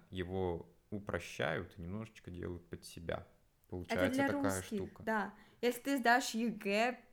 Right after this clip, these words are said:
Speaker 2: э, в загранице, всем без разницы. Им
Speaker 1: Я
Speaker 2: нужно
Speaker 1: п-
Speaker 2: подтверждение от Кембриджа о твоем уровне. Е Г твой уровень не показывает.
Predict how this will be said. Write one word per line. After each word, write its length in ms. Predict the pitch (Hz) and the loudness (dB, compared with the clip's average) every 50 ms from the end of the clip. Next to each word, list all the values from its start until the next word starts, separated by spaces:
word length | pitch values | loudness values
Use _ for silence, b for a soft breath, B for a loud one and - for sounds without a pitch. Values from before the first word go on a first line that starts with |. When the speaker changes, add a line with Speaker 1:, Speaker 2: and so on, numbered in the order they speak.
| - - | -12 -6
Speaker 2:
э, 380 | - 214 214 208 208 208 202 202 | -2 0 2 2 2 2 0 0
в 60 | 196 202 | -2 -4
загранице, 640 | 202 220 214 208 220 220 214 220 226 220 - - 220 | -4 -4 -2 0 0 0 2 0 0 -2 -6 -10 -12
всем 320 | - - 226 220 220 220 | -6 -4 -2 -2 -2 -2
без 100 | 214 220 | -4 -4
разницы. 560 | 233 233 233 233 220 214 196 202 - - - B B B B B B | -2 0 0 0 0 -2 -4 -6 -8 -14 -18 B B B B B B
Им 120 | - 190 202 | -4 -2 0
Speaker 1:
Я 40 | 190 | 0
Speaker 2:
нужно 260 | 202 - - 87 330 320 | 2 4 4 4 2 2
Speaker 1:
п- 60 | - | -2
Speaker 2:
подтверждение 720 | - - - 220 214 202 185 196 202 196 196 196 196 233 | -4 -4 -2 -4 -4 -4 -2 -2 -2 -2 -2 -2 -4 -6
от 80 | 233 - | -8 -10
Кембриджа 580 | - - 190 180 180 180 185 180 - - 185 | -12 -10 -8 -8 -8 -8 -10 -12 -14 -12 -16
о 40 | 180 | -16
твоем 400 | - - 196 202 233 262 247 214 196 | -10 -6 -4 -2 -2 -2 0 -2 -2
уровне. 360 | 185 185 185 196 - 185 185 - | -4 -6 -10 -10 -10 -12 -6 -6
Е 80 | 196 | -6
Г 200 | 190 190 240 294 320 | -4 -2 -2 -2 -2
твой 180 | - - 285 | -2 -4 -2
уровень 340 | 269 240 220 214 196 196 190 | -2 -2 -2 -2 -2 -2 -2
не 140 | 190 202 220 | -2 -4 -4
показывает. 640 | 208 - - - - - - - - - - - - | -6 -8 -10 -10 -12 -12 -12 -14 -16 -18 -18 -18 -18